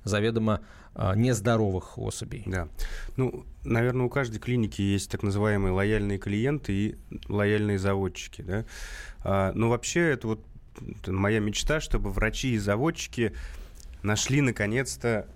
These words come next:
Speaker 2: точки соприкосновения. Не то, что они сейчас не общаются, но это все происходит очень несогласованно, и каждый по-своему прав, потому что, к сожалению, у нас,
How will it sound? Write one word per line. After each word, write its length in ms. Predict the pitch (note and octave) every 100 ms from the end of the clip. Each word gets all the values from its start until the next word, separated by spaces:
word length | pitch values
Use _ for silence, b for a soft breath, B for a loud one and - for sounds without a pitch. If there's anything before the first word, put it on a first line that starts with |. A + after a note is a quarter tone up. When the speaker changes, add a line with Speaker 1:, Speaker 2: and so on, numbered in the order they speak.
| - - -
Speaker 2:
точки 320 | B2+ B2+ -
соприкосновения. 1120 | A2+ A2+ A#2 A#2 A2+ A#2+ A2+ D3 F3 D3 A#2+ -
Не 300 | G2 - A#2
то, 140 | B2 E3
что 140 | -
они 120 | C3
сейчас 400 | A#2+ B2 A#2+ G#2+
не 100 | G2+
общаются, 640 | G2 - G#2+ F2+ E2+ -
но 320 | F#2 A#2 A2+ - - - - - - - - -
это 200 | A#2 A2
все 200 | - C3+
происходит 540 | A#2 A#2+ - C3 A#2
очень 260 | A#2+ - A#2
несогласованно, 920 | A#2+ - A2+ A#2 B2 F3+ G3 E3+ B2+ B B B B B
и 320 | - B2+ C#3 -
каждый 300 | - D3+ D3+
по-своему 520 | C#3+ C3+ C3+ C3+ C3 B2
прав, 420 | C3+ A2+ - - -
потому 360 | G2+ G#2+ A#2 D3
что, 240 | - -
к 80 | -
сожалению, 760 | - A2+ A#2+ C3 A#2+ G#2 F2 E2 B B B B B B -
у 60 | G2+
нас, 320 | B2 C3 -